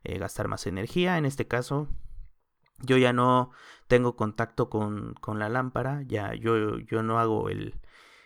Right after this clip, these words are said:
el encendido, sino que este enchufe inte-, inteligente lo hace por mí, entonces es espectacular. Em, ¿a qué iba? ¿A qué iba? Em,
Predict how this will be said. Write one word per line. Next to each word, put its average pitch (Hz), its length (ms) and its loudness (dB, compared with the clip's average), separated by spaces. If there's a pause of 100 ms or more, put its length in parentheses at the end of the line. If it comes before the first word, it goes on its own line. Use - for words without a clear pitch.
el 95 140 0
encendido, 107 560 0 (360)
sino 101 340 -6
que 104 260 -6 (1000)
este 131 220 0
enchufe 123 320 2
inte-, 110 420 -2
inteligente 110 540 0
lo 101 100 2
hace 101 140 -4
por 101 160 2
mí, 123 180 -2 (160)
entonces 101 720 -10
es - 200 -12
espectacular. - 720 -6 (800)
Em, 104 920 -6 (280)
¿a 117 100 -6
qué 123 180 0
iba? 107 220 2
¿A 98 40 -8
qué 113 180 -2
iba? 101 320 -4 (560)
Em, 107 720 -14